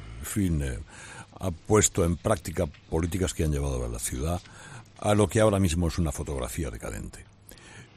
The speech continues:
Todo ello, ¿cómo se revierte y cómo se con-, y cómo se convence a los, a los pulverizados barceloneses, digo pulverizados en el voto, están muy,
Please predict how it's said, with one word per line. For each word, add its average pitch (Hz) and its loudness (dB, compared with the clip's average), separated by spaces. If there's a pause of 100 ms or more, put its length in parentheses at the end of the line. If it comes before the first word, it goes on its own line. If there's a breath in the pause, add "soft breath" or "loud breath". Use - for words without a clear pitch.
(220 loud breath)
Todo 170 6
ello, 156 4
¿cómo 143 2
se - 2
revierte 127 2
y 120 2
cómo 143 4
se 117 2
con-, 117 2
y 113 -2
cómo 123 2
se 127 2
convence 110 2
a 98 4
los, 92 -2 (160)
a 98 -2
los 90 -2 (200)
pulverizados 104 6
barceloneses, 98 0
digo 104 2
pulverizados 92 -2
en 76 -4
el 65 -2
voto, 58 -2
están 76 -8
muy, 85 -2